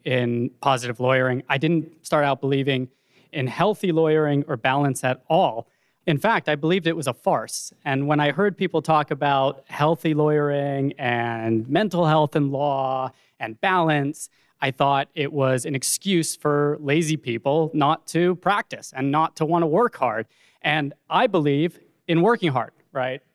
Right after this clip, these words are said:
I served as a soldier in the Special Forces. And when I got out, I was dedicated to providing a life for my family that was economically comfortable,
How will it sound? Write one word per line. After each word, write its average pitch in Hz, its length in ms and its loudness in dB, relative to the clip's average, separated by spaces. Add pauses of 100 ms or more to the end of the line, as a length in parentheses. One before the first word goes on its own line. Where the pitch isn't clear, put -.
I 117 240 0
served 180 380 2
as 147 100 2
a 131 60 -4
soldier 185 360 2
in 175 60 2
the 139 80 -2
Special 135 300 -2
Forces. 165 580 0 (320)
And 135 800 0
when 139 120 2
I 127 100 2
got 170 260 2
out, 156 360 2
I 135 80 -6
was 123 140 -4
dedicated 151 840 0
to 135 480 0 (320)
providing 156 800 2 (100)
a 131 80 0
life 139 400 -2
for 151 100 -4
my 127 200 0
family 151 840 0 (240)
that 139 220 -2
was 135 240 -4
economically 156 720 0
comfortable, 165 720 -2